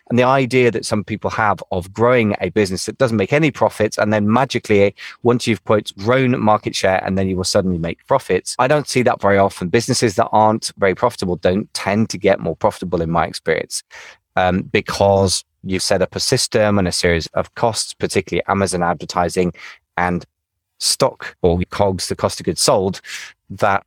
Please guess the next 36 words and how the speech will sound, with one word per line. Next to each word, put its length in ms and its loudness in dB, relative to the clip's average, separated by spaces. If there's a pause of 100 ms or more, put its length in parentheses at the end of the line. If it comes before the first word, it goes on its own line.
(500)
is 180 0
just 180 -6 (260)
baked 380 -2
in 340 2 (300)
a 80 0
non-profitable 1080 0 (680)
cost 380 -4
structure. 580 -6
Let's 140 -12
put 160 -2
it 80 -2
that 180 -6
way. 240 -8
Third 300 2
reason 480 0 (260)
why 320 2 (140)
profit, 480 0
and 100 2
I 60 2
would 140 2
argue 280 0
profit 380 -6
now 480 0
or 120 -6
now-ish 800 0
within 240 -2
the 60 0
next 200 -2
few 140 -4
months 340 0 (520)
and 240 0
ongoing 560 2
is 220 -2
important, 420 -2
is 100 -2
business 500 -2